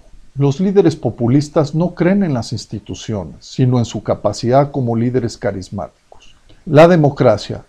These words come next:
distorsionada del populismo, suele ser la del caudillo o la facción que se asume como intérprete y voz de la colectividad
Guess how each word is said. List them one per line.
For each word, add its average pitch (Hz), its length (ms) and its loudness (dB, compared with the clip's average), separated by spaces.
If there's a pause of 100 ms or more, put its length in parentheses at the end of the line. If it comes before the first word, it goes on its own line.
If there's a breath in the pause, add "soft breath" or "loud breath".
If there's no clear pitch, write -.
(100)
distorsionada 135 880 2
del 123 200 2
populismo, 135 760 -2 (220 loud breath)
suele 180 340 2
ser 175 180 0
la 165 140 2
del 117 220 2
caudillo 131 760 2
o 120 100 -2
la 113 120 0
facción 143 680 -2 (380 loud breath)
que 135 120 4
se - 140 -2
asume 143 400 0
como 110 240 -4
intérprete 123 640 -4
y 113 80 0
voz 117 260 0
de 113 80 -2
la 98 120 -4
colectividad 104 800 -2